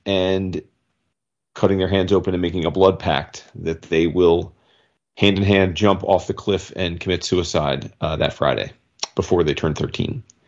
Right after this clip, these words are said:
They're both twelve-year-old girls. Um, and this is on a Monday. And then the, the book is essentially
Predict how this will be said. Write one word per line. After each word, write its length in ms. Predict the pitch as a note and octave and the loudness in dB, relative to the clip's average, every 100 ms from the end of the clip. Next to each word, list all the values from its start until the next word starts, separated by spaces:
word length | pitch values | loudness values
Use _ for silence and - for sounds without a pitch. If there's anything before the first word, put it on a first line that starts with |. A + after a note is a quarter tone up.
| _ _ _ _ | _ _ _ _
They're 100 | F2 | 2
both 180 | D#2+ D#2+ | 4 4
twelve-year-old 420 | - E2 D2+ C#2+ | 4 4 4 0
girls. 340 | - - - - _ _ - _ _ _ - | 0 -4 -4 -10 _ _ -20 _ _ _ 2
Um, 840 | F#2 E2+ E2+ D#2 D#2 D#2 E2+ D2 _ _ | 6 6 6 6 6 4 0 -8 _ _
and 520 | F#2 F2+ F2 E2+ E2+ F#2 | 2 4 4 2 0 -4
this 120 | F2 | -2
is 100 | F2+ | -2
on 80 | E2 | -2
a 40 | |
Monday. 400 | D#2+ D#2 A#1+ - - _ | 0 0 -2 -6 -14 _
And 220 | - E2+ D#2+ | -6 -2 0
then 300 | D#2 D#2 D#2 | 0 -2 0
the, 240 | D#2 - _ _ _ - | 0 0 _ _ _ -2
the 80 | G2+ | 0
book 300 | - F#2+ - | 4 4 4
is 160 | E2+ | 2
essentially 640 | E2 - F2+ - E2 D#2+ | 0 0 -2 0 2 2